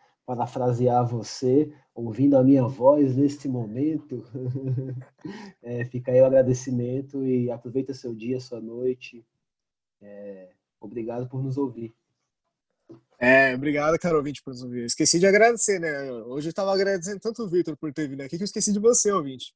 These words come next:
Speaker 2: Perdão. É, ouvinte, eu gosto de você também, tá? Não, não fique com ciúmes, não, não.
Speaker 1: <laughs>
Speaker 2: Nem pense que está ter ciúmes, porque eu sou seu, porque a gente é eu e você. Aqui é só um convite, assim, é só um amigo, um affair,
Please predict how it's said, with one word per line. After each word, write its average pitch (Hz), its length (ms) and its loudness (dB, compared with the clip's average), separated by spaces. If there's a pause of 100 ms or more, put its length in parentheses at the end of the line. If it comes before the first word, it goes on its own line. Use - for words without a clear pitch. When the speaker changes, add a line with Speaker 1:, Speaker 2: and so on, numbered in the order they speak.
Speaker 2:
Perdão. 175 420 -2 (520)
É, 143 220 2
ouvinte, 156 380 -4
eu 156 80 -2
gosto 185 220 6
de 208 60 -8
você 170 200 -12
também, 127 280 -16
tá? 143 200 -18
Não, 143 120 -16
não 156 160 -6
fique 254 200 0
com 220 120 -8
ciúmes, 202 380 2
não, 208 200 -4
não. 208 320 -4
Speaker 1:
<laughs> 123 360 -10
Speaker 2:
Nem 226 160 -4
pense 254 480 4
que - 120 -8
está 151 200 -4 (400)
ter 156 180 0
ciúmes, 131 380 -12
porque 160 240 -12 (260)
eu 214 140 4
sou 240 220 6
seu, 180 400 4
porque - 160 -10
a 156 40 -6
gente 190 220 -10
é 220 100 -4
eu 202 200 2
e - 20 -8
você. 165 420 -10 (300)
Aqui - 180 -16
é 175 60 -8
só 196 140 -12
um 202 40 -16
convite, 190 460 -12
assim, 151 180 -12
é 151 40 -12
só 185 160 -16
um 202 120 -14
amigo, 170 320 -10
um 147 80 -4
affair, 160 440 -10